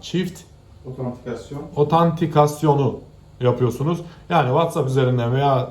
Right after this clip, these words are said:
Speaker 1: S M S'te size ulaşılmadan kesinlikle sizin hesabınızı kimse ele geçiremiyor. Böyle bir şey öğrenmiş olduk. Hani derler ya, her hayırda va-, her şerde vardır bir hayır. Bizim şehrimizde de biz bunları öğrenmiş olduk, tecrübe etmiş olduk.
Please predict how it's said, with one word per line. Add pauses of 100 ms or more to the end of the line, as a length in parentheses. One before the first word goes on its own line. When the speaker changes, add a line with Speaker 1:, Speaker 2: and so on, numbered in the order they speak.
Speaker 1:
S
M
S'te
size
ulaşılmadan
kesinlikle
sizin (500)
hesabınızı
kimse
ele (100)
geçiremiyor. (540)
Böyle
bir
şey (260)
öğrenmiş
olduk.
Hani
derler
ya, (800)
her
hayırda
va-,
her
şerde
vardır
bir
hayır.
Bizim
şehrimizde
de
biz
bunları
öğrenmiş
olduk,
tecrübe
etmiş
olduk.